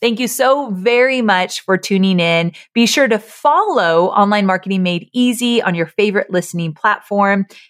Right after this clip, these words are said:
And if you haven't done so already, please leave me a review. I love to hear from you. I love to hear what you're enjoying and what you want more of. So if you've never left a review for Online Marketing Made Easy, I would be forever grateful.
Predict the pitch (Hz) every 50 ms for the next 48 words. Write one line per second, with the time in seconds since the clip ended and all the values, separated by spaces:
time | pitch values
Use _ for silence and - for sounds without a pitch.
0 | _ _ _ 208 202 208 202 214 185 196 226 269 277 247 247 214 202 202 208 190
1 | 180 180 175 175 170 170 170 170 175 175 _ _ _ - - 349 415 466 466 466
2 | - 247 226 208 196 180 180 175 170 160 151 160 160 156 156 165 170 165 175 190
3 | - - - 254 147 151 311 359 - 277 - - 175 175 170 - 180 170 175 175
4 | 175 175 175 170 180 180 185 202 185 180 170 165 170 180 - 165 160 156 160 165
5 | - 240 240 240 233 226 226 226 202 190 165 151 - - - - _ 180 185 -
6 | 185 170 175 170 - - 156 151 156 156 139 - - - - 185 180 175 185 190
7 | 190 185 196 233 247 294 294 269 254 233 - - 202 185 185 180 156 175 185 190
8 | 190 185 - 180 175 - - 180 175 175 175 175 170 165 165 165 - 170 170 165
9 | 160 156 151 160 165 156 175 180 180 175 _ _ _ _ _ - - 208 202 185
10 | - 160 151 - - - - 147 147 - 147 143 - 147 - - - - - -
11 | - -